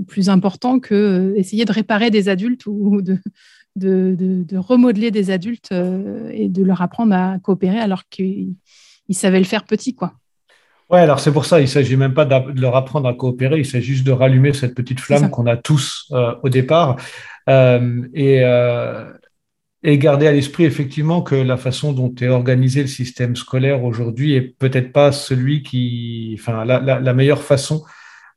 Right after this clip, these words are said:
Speaker 2: euh, de promouvoir la coopération. Euh, on est beaucoup centré sur les résultats individuels, sur l'évaluation individuelle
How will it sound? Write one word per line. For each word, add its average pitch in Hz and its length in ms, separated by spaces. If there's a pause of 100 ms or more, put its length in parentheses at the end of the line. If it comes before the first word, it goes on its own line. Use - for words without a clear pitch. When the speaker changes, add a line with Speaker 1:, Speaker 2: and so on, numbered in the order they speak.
Speaker 2:
euh, 127 600
de 123 160
promouvoir 139 600
la 127 120
coopération. 131 920
Euh, 127 120
on 120 200
est 113 120
beaucoup 120 280
centré 127 380
sur 127 160
les 113 100
résultats 117 460
individuels, 123 640
sur - 180
l'évaluation 123 800
individuelle 123 760